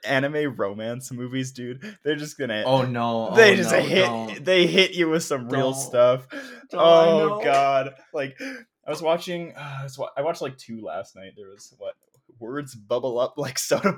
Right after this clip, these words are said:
Speaker 1: <laughs> Pop or something like that, which was, <laughs> I think it's a newer one. Um,
Speaker 2: Yeah, I have
Speaker 1: which
Speaker 2: not
Speaker 1: was
Speaker 2: heard of that one
Speaker 1: interesting.
Speaker 2: yet.
Speaker 1: I don't know, like, cutesy little love story thing between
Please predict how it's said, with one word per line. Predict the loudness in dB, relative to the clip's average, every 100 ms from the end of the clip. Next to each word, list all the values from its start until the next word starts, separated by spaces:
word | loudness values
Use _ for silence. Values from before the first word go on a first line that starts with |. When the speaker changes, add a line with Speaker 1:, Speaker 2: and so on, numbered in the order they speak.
| -8
Speaker 1:
<laughs> | 0
Pop | 2 2 2
or | -2
something | 2 2 4 6
like | 4 6
that, | 6 4 2
which | -2
was, | -2 0 -2 0
<laughs> | -4 -4 -8 -10 -8 -8 -8 -10 -12 -10 -10 -10 -16 -14 -2
I | 0
think | 0 -2
it's | -4
a | -4
newer | -2 -2 -2
one. | -2 -4 -6 -12 _ _ -8
Um, | -4 -2 -2 -6 -12 _ _
Speaker 2:
Yeah, | -4 -2
I |
have | -2
Speaker 1:
which | -4
Speaker 2:
not | -4
Speaker 1:
was |
Speaker 2:
heard | -4
of | -4
that |
one | -4
Speaker 1:
interesting. | -2 -2 0
Speaker 2:
yet. |
Speaker 1:
I | -2
don't | -2
know, | -2 -2
like, | -4
cutesy | -6 -16 -14 -12
little | -10 -10
love | -12 -14
story | -14 -14 -16
thing | -18 -20
between | _ -20 -20